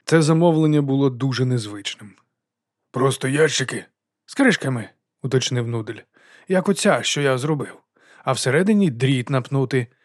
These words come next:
Інші спитали би, на що чи чому, але Крейдян не тим заробляв на життя.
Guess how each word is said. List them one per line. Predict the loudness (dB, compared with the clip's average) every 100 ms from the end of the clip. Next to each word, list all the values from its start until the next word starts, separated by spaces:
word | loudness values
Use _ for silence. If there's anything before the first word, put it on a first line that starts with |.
| _ _ _ _ _
Інші | -4 -2 -2
спитали | -2 -2 0 0
би, | 2 0
на | 0 -2
що | -2 -2 0 -2 -6 _
чи | -8 -6
чому, | -6 -4 0 0 -2 _ _ _ _ _ -6
але | 0 2 0
Крейдян | 0 0 0 2 2 2 0
не | 0
тим | 0 -2 -2
заробляв | -2 -2 -2 -4
на | -6
життя. | -10 -12 -14 -20